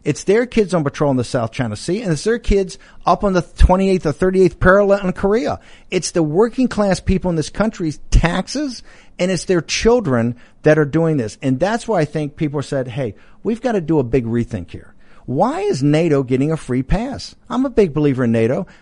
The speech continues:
but you gotta pull your weight. Why the Germans pay under one percent of, of, they pay, our supplemental bill that Trump put forward in seventeen when we first got there to take care of maintenance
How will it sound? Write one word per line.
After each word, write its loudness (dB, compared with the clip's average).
but -4
you -8
gotta 2
pull 6
your 2
weight. -2
Why 2
the -2
Germans -2
pay -4
under -4
one -2
percent -6
of, 2
of, 0
they 0
pay, 2
our -6
supplemental -4
bill -2
that -8
Trump -6
put -4
forward -4
in -4
seventeen -4
when -2
we -8
first -8
got -4
there -4
to -4
take -2
care -2
of -2
maintenance -2